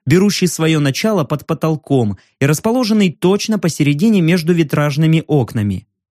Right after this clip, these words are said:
В слабом свете лампы вышитые золотом буквы сверкали,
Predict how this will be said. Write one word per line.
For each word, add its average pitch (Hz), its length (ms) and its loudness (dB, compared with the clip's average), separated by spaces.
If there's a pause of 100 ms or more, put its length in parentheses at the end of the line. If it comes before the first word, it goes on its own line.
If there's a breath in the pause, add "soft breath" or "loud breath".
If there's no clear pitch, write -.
(460)
В - 40 -8
слабом 143 380 0
свете 135 340 -2
лампы 147 540 -2 (300)
вышитые 180 560 2
золотом 151 540 0
буквы 160 360 -2
сверкали, 202 800 -2